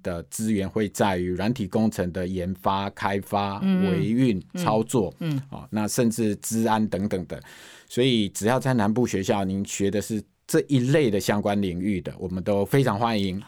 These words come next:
Speaker 1: 好，来报名参与I B M。
Speaker 2: 嗯。
Speaker 1: 那另外呢，就是除了刚刚讲有专业领域的，我们讲企业医生总有分科别嘛，好，
Speaker 2: 对。
Speaker 1: 所以你有专业领域 domain 的，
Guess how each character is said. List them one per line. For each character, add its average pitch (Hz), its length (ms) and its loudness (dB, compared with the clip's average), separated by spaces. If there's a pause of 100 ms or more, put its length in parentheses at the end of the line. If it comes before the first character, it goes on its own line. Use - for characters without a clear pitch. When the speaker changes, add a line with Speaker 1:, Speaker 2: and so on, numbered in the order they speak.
Speaker 1:
好， 92 220 -4
来 98 180 -2 (100)
报 117 160 2
名 92 240 -2
参 104 240 -2
与 90 240 -6
I 104 140 0
B 120 180 4
M。 101 100 0 (180)
Speaker 2:
嗯。 160 280 -2
Speaker 1:
那 147 120 0
另 185 240 6
外 170 240 4
呢， 123 200 4
就 127 160 2
是 113 640 2 (160)
除 143 200 2
了 123 220 4
刚 120 200 -2
刚 127 100 2
讲 90 240 -2
有 73 300 -8 (160)
专 135 180 4
业 139 140 6
领 95 160 0
域 110 160 0
的， 80 160 -4
我 80 60 -8
们 85 180 -8
讲 85 220 -6
企 - 160 0
业 113 100 4
医 110 80 2
生 101 160 -4
总 95 180 -4
有 101 80 2
分 104 200 0
科 113 240 2
别 90 180 -2
嘛， 90 100 -2
好， 92 120 -2
Speaker 2:
对。 190 100 2
Speaker 1:
所 - 80 4
以 123 60 4
你 120 60 4
有 113 100 2
专 143 260 0
业 151 140 6
领 104 180 0
域 127 140 0
domain 110 420 2
的， 98 140 0